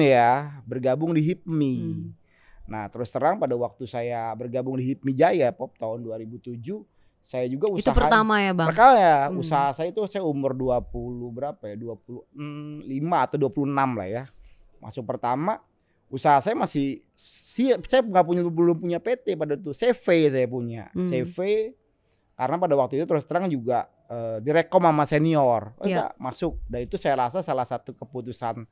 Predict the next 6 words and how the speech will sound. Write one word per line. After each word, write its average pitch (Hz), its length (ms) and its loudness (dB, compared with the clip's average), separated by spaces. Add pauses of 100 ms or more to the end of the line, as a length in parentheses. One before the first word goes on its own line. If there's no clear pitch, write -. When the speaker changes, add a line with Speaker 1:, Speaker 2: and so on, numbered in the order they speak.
(400)
Speaker 1:
terbaik 143 500 4
dalam 131 220 0
hidup 127 240 -8
saya, 117 420 -4
saya 156 200 -4
bisa 131 360 -4